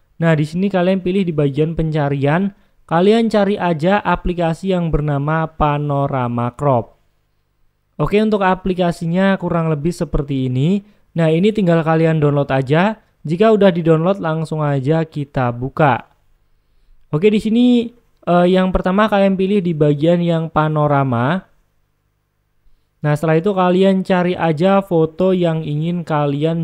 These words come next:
jadikan postingan di Instagram yang postingan nyambung. Oke, saya pilih, eh, foto yang ini.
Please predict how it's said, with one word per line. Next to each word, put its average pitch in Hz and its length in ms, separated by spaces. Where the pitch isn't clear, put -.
jadikan 139 560
postingan 143 800
di 143 160
Instagram 139 560
yang 139 240
postingan 135 480
nyambung. 131 560
Oke, 147 160
saya 147 320
pilih, 147 480
eh, 135 400
foto 139 320
yang 127 160
ini. 135 480